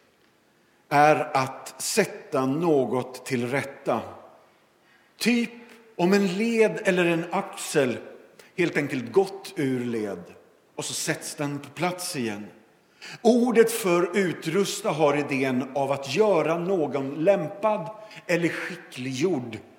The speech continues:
för något ändamål. Så ordet som används är samma ord, lyssna nu då, som används om Jakob och Johannes när de fixar sina nät.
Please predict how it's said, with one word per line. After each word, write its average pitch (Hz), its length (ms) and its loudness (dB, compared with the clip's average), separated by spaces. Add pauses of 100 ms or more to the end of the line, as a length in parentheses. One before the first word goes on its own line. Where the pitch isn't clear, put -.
(140)
för 131 260 0
något 123 280 -4
ändamål. 123 640 -4 (840)
Så - 220 -6
ordet 247 640 0 (120)
som 175 180 -6
används 139 840 -6
är - 80 -10
samma 202 600 -6 (120)
ord, 135 320 -2
lyssna 139 360 -6
nu 147 180 -2
då, 113 140 -4 (280)
som 190 280 0
används 135 840 0
om 135 160 -4 (100)
Jakob 156 800 -6 (280)
och 139 140 -6
Johannes 151 920 -6 (260)
när 117 180 -6
de 127 140 -6
fixar - 680 -8
sina 123 340 -6
nät. 135 560 -12